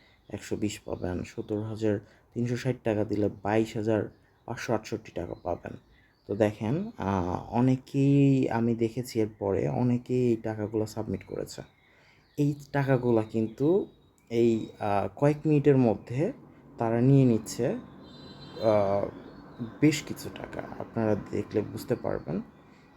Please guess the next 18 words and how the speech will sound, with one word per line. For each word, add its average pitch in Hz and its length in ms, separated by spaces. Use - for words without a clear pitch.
এই 131 140
যেমন 120 540
একটা, 107 320
আহ, 95 520
বেনিফিট 117 500
নিয়েছে 110 500
আসনি 120 340
জামান। 110 440
আর 117 300
এরাদের 143 380
সিস্টেমটা, 135 720
এরা 113 340
স্ক্যাম, 127 520
স্ক্যামারদের 135 600
ব্যাপারটা, 127 640
আহ, 101 500
এটা 113 240
করার 131 340